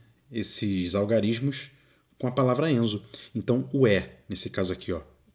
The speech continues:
é equivalente ao quatro, o N é o equivalente a dois, o Z equivale ao três e o O equivale a um.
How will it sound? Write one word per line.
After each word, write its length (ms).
é 100
equivalente 540
ao 80
quatro, 500
o 180
N 340
é 80
o 80
equivalente 480
a 40
dois, 560
o 220
Z 500
equivale 500
ao 100
três 680
e 160
o 120
O 340
equivale 480
a 60
um. 160